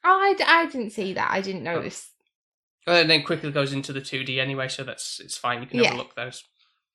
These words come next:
Speaker 2: parts. But, um, you're introduced to this, like, well,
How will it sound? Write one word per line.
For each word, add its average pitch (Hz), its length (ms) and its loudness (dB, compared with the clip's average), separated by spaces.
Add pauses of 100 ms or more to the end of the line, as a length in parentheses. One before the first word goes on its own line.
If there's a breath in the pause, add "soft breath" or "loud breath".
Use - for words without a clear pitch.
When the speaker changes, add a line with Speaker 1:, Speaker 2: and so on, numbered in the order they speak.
(300)
Speaker 2:
parts. - 520 -10
But, 123 320 -10
um, 131 460 -4 (580)
you're 143 140 -8
introduced 135 500 -8
to 135 60 -14
this, - 440 -10 (220)
like, 120 220 -8 (920)
well, 131 240 -12